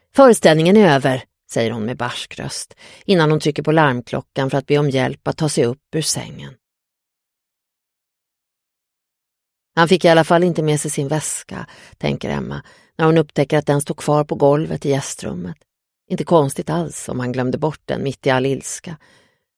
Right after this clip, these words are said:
Samtidigt innebär det ju att han måste komma tillbaka.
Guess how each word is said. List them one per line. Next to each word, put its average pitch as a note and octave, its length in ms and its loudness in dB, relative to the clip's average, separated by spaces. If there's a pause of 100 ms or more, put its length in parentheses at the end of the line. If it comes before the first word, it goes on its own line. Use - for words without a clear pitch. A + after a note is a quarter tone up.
(160)
Samtidigt D3 420 0
innebär C#3 360 2
det C#3+ 60 2
ju C#3+ 60 0
att C#3 100 -6
han D3+ 120 -6
måste D#3 220 -8
komma B2+ 260 -6
tillbaka. - 600 -14